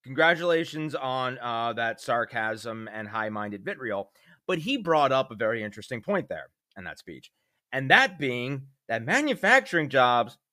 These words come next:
uh, uh, weren't doing all too well under Trump and Dumpty. In fact, we were losing manufacturing jobs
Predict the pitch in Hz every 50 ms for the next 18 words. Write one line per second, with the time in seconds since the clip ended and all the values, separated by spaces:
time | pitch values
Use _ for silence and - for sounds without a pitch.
0 | _ _ _ - 403 415 427 427 427 - - - 226 220 220 226 226 - - _
1 | _ _ _ - 131 165 208 214 196 147 202 196 180 160 156 - - 151 170 185
2 | 196 185 - - - 151 143 120 98 85 120 175 262 247 160 107 92 - _ _
3 | - 110 110 101 98 87 - 123 101 90 85 90 82 - 92 87 85 80 104 101
4 | 95 92 _ - 285 294 262 247 254 - _ _ _ _ _ _ _ _ - 160
5 | 214 247 220 202 190 147 117 113 120 127 160 220 269 302 311 311 302 302 214 180
6 | 202 190 165 147 143 131 127 127 127 117 107 - 107 101 98 95 - - - 101
7 | 92 90 90 78 92 87 78 73 69 69 - _ -